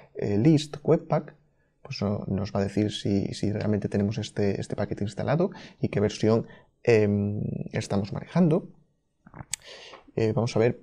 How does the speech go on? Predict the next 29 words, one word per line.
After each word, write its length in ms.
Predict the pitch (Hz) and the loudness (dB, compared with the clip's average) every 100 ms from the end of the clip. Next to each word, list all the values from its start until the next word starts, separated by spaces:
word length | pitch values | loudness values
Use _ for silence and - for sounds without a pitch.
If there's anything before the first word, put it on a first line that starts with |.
| - | -6
porque 220 | - - | -4 0
bueno, 180 | 110 - | -2 -2
esto 280 | - 107 104 | -2 0 4
tiene 160 | 110 | 4
que 80 | 107 | 4
ir 40 | |
buscando 360 | 107 107 107 104 | 2 2 0 0
entre 200 | 104 - | 0 -2
todas 220 | - 113 | -2 -2
las 80 | 104 | -2
dependencias. 540 | 101 120 180 214 226 - - - | 0 2 4 2 0 -4 -20 -4
Lo 140 | 139 | 2
tenemos 300 | 113 120 113 | 4 4 2
aquí, 280 | - 196 214 | 0 6 6
¿vale? 280 | 175 226 262 | 6 4 2
Vamos 180 | 127 147 | 0 2
a 60 | 143 | 2
estar 200 | - 139 | 2 4
trabajando 540 | 135 - 190 156 110 | 4 4 4 4 4
con 160 | - 107 | 2 0
la 60 | |
versión 320 | 101 - 117 | 0 0 -2
cuatro, 480 | 104 151 196 165 202 | 4 8 8 6 2
¿vale? 260 | 226 120 117 | 0 -2 -2
Bueno, 200 | 113 - | -2 -4
estos 380 | - 113 110 - | -6 -4 -2 0
números 280 | 110 113 | 0 0
nos 180 | 107 107 | -2 -2
importan, 440 | 107 - 113 113 | -2 -2 -4 -6